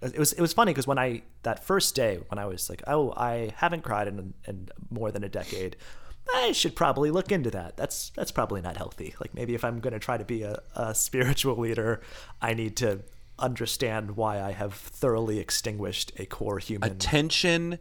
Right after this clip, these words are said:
Speaker 2: seminary students. I want y'all to just get that right there. If you wanna be a fucking spiritual leader and you don't know how to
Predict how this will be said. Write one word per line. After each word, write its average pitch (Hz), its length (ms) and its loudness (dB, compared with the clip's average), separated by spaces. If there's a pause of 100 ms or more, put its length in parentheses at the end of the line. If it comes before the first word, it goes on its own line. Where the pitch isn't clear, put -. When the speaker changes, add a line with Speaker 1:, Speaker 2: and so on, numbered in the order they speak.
(120)
Speaker 2:
seminary 131 800 6
students. 80 600 0
I 110 100 12
want 135 200 10
y'all 120 200 10
to 90 120 6
just 92 340 0
get 113 220 6
that 107 220 8
right 95 240 6
there. 82 180 0
If 92 160 -4
you 220 540 4
wanna 151 340 10
be 143 200 4
a 87 120 6 (400)
fucking 135 380 2
spiritual 110 680 0
leader 170 440 0 (420)
and 110 240 4
you 131 200 2
don't 139 340 8
know 120 180 2
how 110 280 6
to 104 520 -2